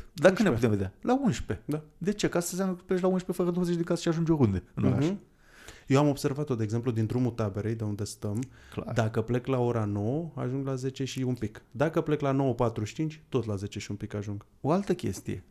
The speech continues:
Speaker 1: Asta am învățat de la un prieten care avea B M W și la un dat avea o problemă, i se încălzea motorul,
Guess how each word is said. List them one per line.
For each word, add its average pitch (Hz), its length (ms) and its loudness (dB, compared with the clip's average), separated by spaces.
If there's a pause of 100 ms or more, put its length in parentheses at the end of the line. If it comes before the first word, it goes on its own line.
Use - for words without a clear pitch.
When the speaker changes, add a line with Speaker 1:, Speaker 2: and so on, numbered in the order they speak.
Speaker 1:
Asta 147 240 0
am 151 60 2
învățat 135 240 2
de 139 60 0
la 135 60 4
un 127 60 0
prieten 120 280 -4
care 110 160 -2
avea 107 140 0
B 107 60 -2
M 98 260 0
W 107 200 -4
și - 160 -12
la 127 100 0
un 120 80 -2
dat 135 200 -4
avea 123 180 0
o 123 80 0
problemă, 117 760 -2 (380)
i - 100 -8
se - 120 -2
încălzea 107 340 0
motorul, 110 580 0